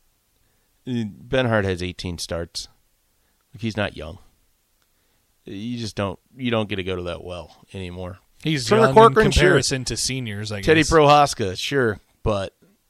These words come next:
Speaker 1: Matt Sichterman's a fifth-year
Speaker 2: Yeah, these guys are
Speaker 1: starter.
Speaker 2: experienced.
Speaker 1: Or, uh, a fifth-year player who's now starting.
Speaker 2: That was the thing that we loved so much about the offensive line coming back. It, they had a little bit of experience together.
Speaker 1: Yeah.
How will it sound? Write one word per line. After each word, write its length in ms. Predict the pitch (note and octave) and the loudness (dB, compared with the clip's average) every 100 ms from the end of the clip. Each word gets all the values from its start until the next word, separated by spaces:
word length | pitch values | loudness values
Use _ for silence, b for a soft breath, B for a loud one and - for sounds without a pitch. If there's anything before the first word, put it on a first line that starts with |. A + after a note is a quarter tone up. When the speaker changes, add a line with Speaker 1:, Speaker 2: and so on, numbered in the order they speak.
| _ _ _ _ _ _ _ _ _ _ _ _ _ _ A#3+ | _ _ _ _ _ _ _ _ _ _ _ _ _ _ -10
Speaker 1:
Matt 300 | D3 C#3+ C3+ | -4 -4 -2
Sichterman's 500 | D3+ - C#3 B2+ A2+ | -6 -2 0 0 0
a 60 | |
fifth-year 320 | - A#2+ - | -4 -6 -2
Speaker 2:
Yeah, 60 | A#2 | -2
these 100 | - | 0
guys 120 | - | 2
are 20 | |
Speaker 1:
starter. 100 | D#4 - | 4 2
Speaker 2:
experienced. 580 | G#3 C4+ A#3 A#2+ - - B2 | 0 0 -2 -4 -10 -8 4
Speaker 1:
Or, 320 | C3 A#2 - | 6 6 4
uh, 220 | C3+ A2+ | 4 4
a 160 | A#2 G#2+ | 0 -2
fifth-year 420 | C#3+ C3+ B2+ A#2+ | 0 0 2 0
player 520 | - B2 A2+ A2 A2 | 2 2 4 4 4
who's 240 | A2 G2 G#2 | 2 0 0
now 160 | G#2 | 0
starting. 480 | G2 A2+ G#2+ G#2 G2+ | 0 0 0 0 -2
Speaker 2:
That 60 | E4+ | -2
was 100 | E4+ | -2
the 80 | |
thing 160 | A#3 C4 | -2 -2
that 60 | A#3+ | 0
we 80 | G3+ | 4
loved 220 | G#3+ - | 4 4
so 120 | G3+ | 0
much 180 | F3+ F3 | 0 -2
about 200 | E3+ D#3+ | -4 -4
the 100 | D3+ | -4
offensive 400 | D3+ D3 C#3+ B2+ | -4 -4 -6 -4
line 160 | C#3 | -6
coming 260 | C#3 C#3 A#2 | -4 -8 -6
back. 360 | A2 E3+ D3 B2+ | -2 0 0 -4
It, 360 | A#2+ A#2 - _ | -8 -10 -20 _
they 280 | B2+ C3 A#2 | -6 -4 0
had 180 | D#3 | 2
a 40 | E3+ | 2
little 200 | B2+ B2+ | -2 -4
bit 120 | B2 | -4
of 80 | A#2 | -4
experience 520 | A2 C3+ B2 A2+ - | -6 -6 -6 -6 -6
together. 400 | A#2 G#2+ A2+ D3+ | -8 -4 -4 -2
Speaker 1:
Yeah. 200 | A2 F2 | -2 -2